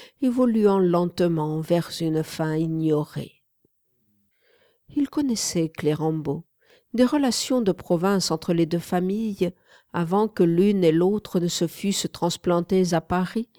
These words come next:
avaient été la base de rapports amicaux, plus solides qu'intimes, car Méret ne livrait qu'à sa femme son cœur, et fait surtout d'estime indestructible.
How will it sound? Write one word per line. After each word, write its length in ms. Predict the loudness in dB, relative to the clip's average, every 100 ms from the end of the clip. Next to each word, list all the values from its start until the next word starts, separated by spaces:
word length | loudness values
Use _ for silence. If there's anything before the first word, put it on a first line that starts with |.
| -20 -20 -20 _
avaient 180 | -4 -4
été 400 | -2 -4 0 2
la 140 | 2
base 420 | 2 0 0 0 0
de 160 | 0
rapports 560 | -2 -4 -2 -2 -2 -2
amicaux, 600 | -2 -2 -4 -8 -8 -10 _ _ _ _ _ _
plus 220 | -6 -2 0
solides 580 | 2 2 4 0 0
qu'intimes, 760 | 0 0 -2 -2 -4 -2 -4 -8 _ _ -6
car 220 | -4 -2
Méret 420 | 0 0 2 0
ne 160 | 2 2
livrait 380 | 2 0 0 0
qu'à 160 | 0
sa 180 | -2 -2
femme 420 | -4 -2 -2 -2
son 260 | -2 -4 -4
cœur, 580 | -2 -2 -2 -4 -8 -14 -14 -20 -16 -6
et 100 | -4
fait 240 | -2 -2
surtout 540 | 0 -2 -4 -4 -2 2
d'estime 680 | 0 0 -6 -6 -4 -2 -2
indestructible. 1300 | -2 -4 -6 -8 -10 -8 -6 -6 -8 -8 -8 -8